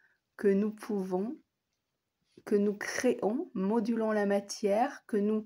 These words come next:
créons des réalités, que tout, que nous nous exprimons. Maintenant, le,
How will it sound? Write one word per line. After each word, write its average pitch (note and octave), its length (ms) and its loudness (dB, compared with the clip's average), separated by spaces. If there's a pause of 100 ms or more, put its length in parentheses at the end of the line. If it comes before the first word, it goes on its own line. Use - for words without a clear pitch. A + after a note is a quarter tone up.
(380)
créons A#3 400 6
des G#3+ 140 4
réalités, G#3 340 0 (2500)
que A#3+ 100 -2
tout, F4 520 2 (680)
que B3 100 4
nous C4+ 340 10
nous A3 540 6
exprimons. G3+ 920 0 (3000)
Maintenant, D4+ 640 4 (160)
le, A3 520 4